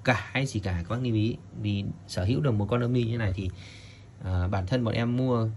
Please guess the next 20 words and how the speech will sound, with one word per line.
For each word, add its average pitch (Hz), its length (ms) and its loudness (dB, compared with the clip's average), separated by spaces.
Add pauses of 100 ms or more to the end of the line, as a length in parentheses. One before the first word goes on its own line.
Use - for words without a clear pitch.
(320)
cũng - 120 -4
không 165 220 2
phải 101 120 2
đơn 131 140 4
giản 92 240 2
ạ. 90 80 -4 (460)
Cũng - 220 -6
phải 92 200 0
đấu 104 200 4
đá, 123 340 2 (120)
cũng 143 180 -4
phải 165 340 -2 (640)
loại - 260 -2 (180)
nhiều 113 220 4
đối 113 100 4
thủ 95 280 -2
thì 104 120 -4
mới 104 240 0
giành 98 220 0
giật 98 140 0